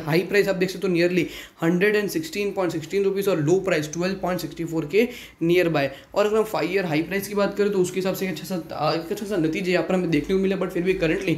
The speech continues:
यह share forty seven point forty five के आसपास यहाँ पर trade कर रहा है। फ़ोर्टी एट पॉइंट फ़ाइव का level अगर यहाँ पर तोड़ता है तो बहुत ही अच्छा सा rise यहाँ पर हमें फ़ाइव परसेंट, एट परसेंट तक का जो growth है यहाँ पर हमें short term period के लिए देखने को मिल रहा है।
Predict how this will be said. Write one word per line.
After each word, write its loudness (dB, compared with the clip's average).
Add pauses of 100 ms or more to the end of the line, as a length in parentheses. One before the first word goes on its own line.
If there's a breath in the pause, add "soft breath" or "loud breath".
(340 loud breath)
यह 4
share 0
forty 0
seven -2
point -2
forty -2
five -2
के -4
आसपास -2
यहाँ 0
पर -4
trade 2
कर 2
रहा 0 (300 loud breath)
है। 4 (300 loud breath)
फ़ोर्टी 2 (140)
एट -2
पॉइंट -4
फ़ाइव 0
का 2
level 0
अगर 0
यहाँ -2
पर -2
तोड़ता 0
है 4
तो 0
बहुत -2
ही 4
अच्छा -2
सा 2
rise 2 (280 loud breath)
यहाँ 2
पर 0
हमें 0
फ़ाइव 0
परसेंट, 0
एट 2
परसेंट -2
तक -2
का 0
जो -2
growth 0
है 2
यहाँ 2
पर -2
हमें 0
short -4
term 2
period 2
के 0
लिए -2 (280 loud breath)
देखने 2
को -4
मिल 2
रहा 0
है। -2